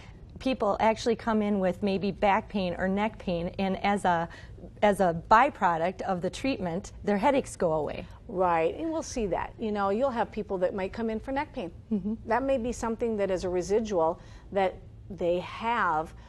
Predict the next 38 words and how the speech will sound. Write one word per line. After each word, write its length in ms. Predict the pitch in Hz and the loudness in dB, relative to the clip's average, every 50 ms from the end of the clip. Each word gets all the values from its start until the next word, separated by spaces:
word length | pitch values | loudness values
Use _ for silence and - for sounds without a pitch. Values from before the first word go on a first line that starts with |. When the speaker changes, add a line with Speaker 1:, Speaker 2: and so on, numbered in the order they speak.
| - - - | -18 -12 -4
Speaker 2:
or 240 | - - 185 196 - | 0 4 4 4 4
upper 240 | 185 190 - 214 185 | 4 0 0 -2 -4
back 320 | 170 175 160 160 165 - | -2 -2 -2 -4 -6 -8
pain. 340 | - - 175 165 - - - - - - - - - - - - - | -12 -12 -12 -12 -12 -14 -16 -18 -20 -20 -20 -18 -20 -20 -10 -4 0
Um, 380 | 190 180 175 170 165 160 - - | 2 4 4 4 4 2 0 -4
and 180 | - 185 170 | -8 -4 0
they 120 | 170 170 180 | 0 0 0
come 180 | - 233 262 | -2 -4 -6
in 140 | 269 269 262 | -6 -6 -6
for 100 | 247 226 | -4 -2
those 220 | 190 180 175 170 - | -2 -2 -2 -2 -4
two 120 | - 208 | -8 -8
things. 420 | 170 - 160 147 - - - - - - - - - - | -6 -6 -8 -8 -8 -12 -14 -14 -14 -16 -18 -14 -6 -2
And 160 | 277 269 277 | 0 2 2
they 100 | 311 311 | 2 2
may 160 | 285 277 277 | 2 2 2
mention 440 | 254 240 208 208 196 - 214 196 185 | 2 2 2 0 -2 -2 -4 -2 -2
on 100 | 175 175 | -2 -2
the 80 | 170 | -2
side, 400 | 160 - - 156 135 143 143 151 170 | -4 -2 0 2 2 2 0 -2 -4
you 80 | 175 | -4
know, 140 | 165 147 143 | -2 -2 0
that 100 | 160 165 | 0 0
I'm 160 | 156 156 160 | 0 0 0
a 20 | 156 | 0
migraine 400 | 165 160 156 151 143 151 135 143 | -2 -2 -2 -2 -4 -6 -8 -6
sufferer. 400 | - - 220 208 - - - - - - - - - - - - - - - - - - - - - - - - - - - | -4 -4 -4 -4 -6 -10 -14 -14 -16 -20 -20 -20 -20 -20 -20 -20 -20 -20 -20 -20 -20 -20 -20 -20 -20 -20 -20 -20 -20 -12 -2
But 260 | - 220 202 - - - - - - - | 2 2 2 2 0 -4 -18 -20 -10 -2
they 140 | - 196 185 | 0 2 2
don't 200 | 185 180 180 175 | 2 2 0 0
always 360 | 175 175 175 180 180 170 170 | 0 0 0 0 0 -2 -2
realize 440 | 175 170 175 165 156 143 151 160 - | -2 0 0 2 2 0 0 -2 -4
that 100 | - - | -6 -6
chiropractic 480 | - 160 139 139 - 147 143 - - | -6 -6 -6 -4 -4 -6 -6 -6 -8
can 100 | - 175 | -10 -10
help 240 | 160 165 233 294 370 | -6 -4 -4 -2 -2
with 100 | 392 339 - | -4 -4 -2
that. 220 | - - - - | -4 -4 -4 -6